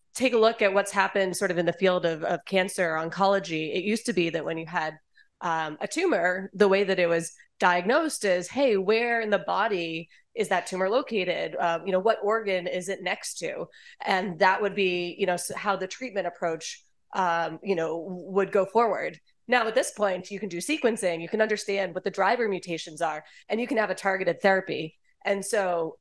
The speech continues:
<clears throat> we're able to make much more progress in the oncology space because of that. And I see the same thing happening in neuro. And the second thing that's happening in neuro that's really exciting, um, <clears throat> if you've been following the news, uh, tofersen was approved in A L S.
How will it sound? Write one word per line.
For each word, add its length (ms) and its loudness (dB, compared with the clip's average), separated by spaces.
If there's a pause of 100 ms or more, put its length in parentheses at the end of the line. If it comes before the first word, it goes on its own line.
<clears throat> 60 -10
we're 280 0
able 260 4
to 120 -6
make 240 0
much 180 -2
more 120 0
progress 440 0
in 40 -6
the 80 -2
oncology 500 -2
space 420 -4 (340)
because 240 -2
of 80 -4
that. 320 2
And 140 0
I 80 2
see 160 -6
the 60 0
same 220 -2
thing 140 -2
happening 480 0 (300)
in 120 -2
neuro. 520 0
And 100 2
the 80 2
second 440 0
thing 220 2
that's 200 -2
happening 400 -2
in 100 -6
neuro 300 -6 (360)
that's 180 0
really 260 4
exciting, 520 0
um, 520 0
<clears throat> 100 -20
if 320 2
you've 100 0
been 120 6
following 280 2
the 60 2
news, 420 0
uh, 420 0
tofersen 600 2
was 160 2
approved 540 0 (360)
in 100 2
A 120 4
L 120 4
S. 320 2